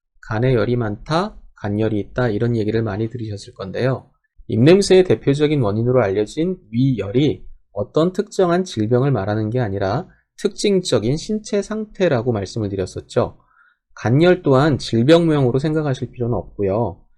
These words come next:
열과 관련된 여러 가지 증상들이 나타날 때 이 증상들이 한의학적으로 관과 관련이 있는 증상이면 이때 간열이 있다 이렇게 말씀을 드립니다.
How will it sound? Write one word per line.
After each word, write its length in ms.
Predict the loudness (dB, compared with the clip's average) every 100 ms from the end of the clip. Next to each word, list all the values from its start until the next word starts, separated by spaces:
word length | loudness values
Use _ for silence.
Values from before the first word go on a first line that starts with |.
| 0
열과 460 | 4 6 6 4
관련된 560 | 2 0 2 4 2 0
여러 260 | 0 0 2
가지 240 | 0 -2
증상들이 680 | -6 -10 -4 -2 0 0 -2
나타날 560 | -4 -6 -4 -4 -4
때 320 | 0 0 -2 -12 _ -8 -2
이 100 | 0
증상들이 640 | 0 0 0 0 2 2
한의학적으로 920 | 2 0 0 -2 -4 -2 2 2 0 _ _ _
관과 420 | -8 -4 0 0
관련이 420 | 0 -2 0 2 0
있는 220 | 0 -2
증상이면 800 | -4 -4 -4 -2 -2 0 -2 -4
이때 400 | -12 -2 0 0 -4 -18 -18 -12
간열이 420 | -4 0 2 2
있다 380 | -2 -2 -2 -2
이렇게 340 | -4 -4 -4
말씀을 440 | -4 -4 -6 -6 -4
드립니다. 540 | -6 -6 -4 -6